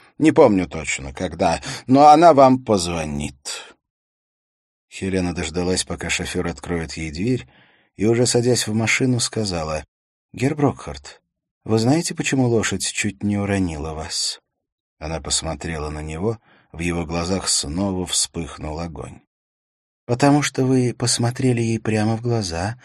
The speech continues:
Герр Брокхарт. Лошади воспринимают это как вызов,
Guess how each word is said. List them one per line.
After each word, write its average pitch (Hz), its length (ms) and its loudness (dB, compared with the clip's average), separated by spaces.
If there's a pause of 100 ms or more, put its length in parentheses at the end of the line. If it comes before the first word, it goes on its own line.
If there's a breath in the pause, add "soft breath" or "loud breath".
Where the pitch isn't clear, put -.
(260 soft breath)
Герр 92 240 -2
Брокхарт. - 600 -10 (580 soft breath)
Лошади 107 600 2
воспринимают 107 720 0
это 107 160 -2
как - 280 -8
вызов, 73 480 -6